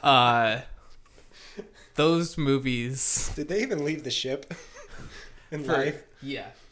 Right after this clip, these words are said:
Speaker 2: I don't
Speaker 1: Toward,
Speaker 2: remem-
Speaker 1: towards the very end.
Speaker 2: <laughs>
Speaker 1: Um, movies like that scare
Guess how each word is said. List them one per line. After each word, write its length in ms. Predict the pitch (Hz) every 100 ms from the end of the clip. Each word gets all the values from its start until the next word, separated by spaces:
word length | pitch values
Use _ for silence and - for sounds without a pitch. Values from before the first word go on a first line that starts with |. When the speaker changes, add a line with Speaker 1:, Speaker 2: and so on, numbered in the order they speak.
| - - 123
Speaker 2:
I 100 | 147
don't 80 | 175
Speaker 1:
Toward, 200 | 160 160
Speaker 2:
remem- 160 | 151 -
Speaker 1:
towards 400 | 156 160 156 -
the 140 | 131 107
very 520 | 107 117 143 160 156
end. 420 | 98 71 135 131 - - - 180 - 202
Speaker 2:
<laughs> 520 | - 180 - 175 -
Speaker 1:
Um, 580 | 139 127 117 113 113 120 - _ _ - - - - - - - - -
movies 580 | 123 147 180 180 180 -
like 320 | 147 139 -
that 320 | 120 117 113 - - - - - - 135 - - _ -
scare 880 | - - - 135 117 113 107 113